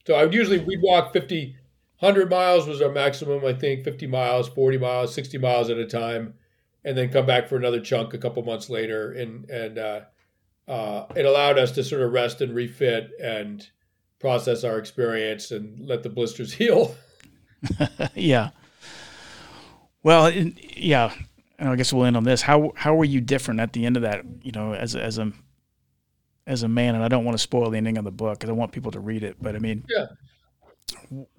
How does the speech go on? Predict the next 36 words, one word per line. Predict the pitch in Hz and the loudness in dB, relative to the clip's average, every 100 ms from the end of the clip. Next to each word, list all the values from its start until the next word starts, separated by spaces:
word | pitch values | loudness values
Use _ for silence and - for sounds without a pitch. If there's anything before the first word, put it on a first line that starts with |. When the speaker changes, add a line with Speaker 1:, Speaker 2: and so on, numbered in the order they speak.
| 175 - | -8 0
Speaker 1:
Yeah, | 330 262 | 2 4
well, | 233 262 269 | 4 4 2
I, | 277 277 | -2 -2
you | 262 | 0
know, | 214 202 | 2 4
I | 190 | 6
was, | 202 180 131 | 8 6 4
uh, | 131 170 156 147 131 123 - | 0 4 6 4 2 -2 -2
I | 165 147 | 2 2
just | 165 165 | 2 0
turned, | 180 165 131 - | 0 0 -2 2
I, | 156 156 160 | 4 4 0
I | 147 | -2
just | 160 | 0
turned | 175 147 | 0 0
fifty | 131 240 214 214 | 2 2 2 -4
before | 175 - 180 | -4 0 2
this. | 175 202 202 - | 4 4 2 -4
My | 139 | -4
dad | 131 135 143 | 2 2 2
had | 147 | 0
just | 156 131 | -4 0
died. | 160 156 147 | 4 4 4
I'd | 135 | 4
lost | 131 127 | 4 4
a | 131 | 0
close | 131 139 135 | 0 0 0
friend | 156 139 135 | 0 -2 -2
in | 127 | -4
combat. | 131 135 139 143 147 - _ _ _ _ _ - | -2 -2 2 2 0 -8 _ _ _ _ _ -2
Um, | 135 127 123 123 131 - | 2 4 2 0 -4 -2
and | 147 139 | 0 2
my | 147 | 2
marriage | 147 226 220 127 | 4 4 4 2
was | 113 | -2
ending, | 113 104 98 104 | -4 -4 -8 -10